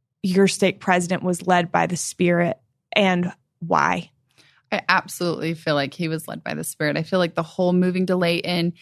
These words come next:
Speaker 2: happy, you know, needing to get that recommend, all of that just came at the right time, that it was just Heavenly Father had a plan in store and it all came together at the right moment.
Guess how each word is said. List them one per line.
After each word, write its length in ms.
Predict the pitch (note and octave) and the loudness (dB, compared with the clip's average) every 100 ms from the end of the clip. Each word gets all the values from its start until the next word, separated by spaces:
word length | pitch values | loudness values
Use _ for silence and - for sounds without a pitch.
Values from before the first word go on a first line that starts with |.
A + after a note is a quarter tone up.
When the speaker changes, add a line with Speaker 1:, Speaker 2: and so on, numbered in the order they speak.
| - _ | -20 _
Speaker 2:
happy, 380 | - F3 - F3+ | -6 -4 -4 -2
you 140 | F#3+ A#3 | 2 4
know, 240 | F#3 F3 - - | 4 2 0 2
needing 260 | G3+ F#3+ F#3 | 4 6 4
to 100 | F#3+ | 2
get 140 | F3+ | 0
that 160 | - - | 0 0
recommend, 460 | D#3+ D#3+ F3+ E3+ - | 0 0 0 2 2
all 160 | F#3 | 2
of 140 | F3+ F3+ | 2 0
that 320 | E3+ E3+ F3 | -2 -2 -4
just 220 | F3 - | -8 -6
came 520 | - F3 F3 E3+ E3+ | -2 2 2 2 -2
at 200 | - F3+ | -4 -6
the 80 | F3 | -6
right 320 | F3 D#3 - | -4 -4 -4
time, 260 | - E3+ E3 | -6 -2 0
that 100 | D#3+ | 0
it 120 | E3+ | -2
was 160 | F#3+ F3 - | -2 -4 -2
just 420 | E3+ E3+ - - | -4 -4 -10 -14
Heavenly 360 | F#3 F#3+ G3+ F#3 | -8 0 2 2
Father 260 | E3+ E3+ | 0 0
had 120 | F3 | 0
a 40 | E3+ | -4
plan 300 | - E3+ F#3 | -2 -2 0
in 80 | F#3+ | -2
store 260 | - F#3 | 0 0
and 160 | F3 D#3 | 0 0
it 80 | D#3 | 0
all 100 | D3 | -2
came 240 | - F3 | -2 -2
together 360 | E3+ D#3 E3 E2+ | 0 -4 -4 -6
at 100 | - | -8
the 80 | |
right 240 | - - - | -6 -4 -2
moment. 420 | E3+ E3+ E3 | -2 0 -2